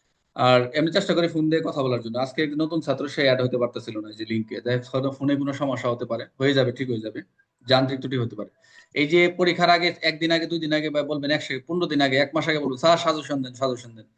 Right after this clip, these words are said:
আমি এ, এ, গতবার এটা নিয়ে খুব ব্যস্ত ছিলাম, তো এইবার আর এই কাজ করবো না। শুরু থেকেই সাজেশন দিয়ে যাচ্ছি, শুরু থেকেই সাজেশন দিয়ে এই ধারাগুলা, আহ, খাতায় নোট করবেন, অথবা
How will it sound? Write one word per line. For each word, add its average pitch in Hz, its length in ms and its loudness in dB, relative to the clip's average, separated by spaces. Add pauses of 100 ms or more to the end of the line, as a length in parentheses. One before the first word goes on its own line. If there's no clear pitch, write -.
(240)
আমি 175 400 2 (280)
এ, 139 120 -2
এ, 143 400 -2
গতবার 165 380 4
এটা 151 180 2
নিয়ে 156 140 -2
খুব 143 160 -8
ব্যস্ত 131 220 0
ছিলাম, 151 340 -2 (460)
তো 139 80 0
এইবার 165 220 6
আর 165 80 8
এই 151 100 4
কাজ 139 200 0
করবো 123 200 -4
না। 196 200 -2 (460)
শুরু 190 260 2
থেকেই 196 220 4
সাজেশন 175 400 2
দিয়ে 160 140 2
যাচ্ছি, - 300 -4 (1080)
শুরু 175 280 2
থেকেই 185 300 4
সাজেশন 180 340 2
দিয়ে 170 120 0
এই 170 140 0
ধারাগুলা, 160 400 2
আহ, - 520 -8
খাতায় 156 300 0
নোট 147 180 -2
করবেন, 190 380 -2
অথবা 165 500 -2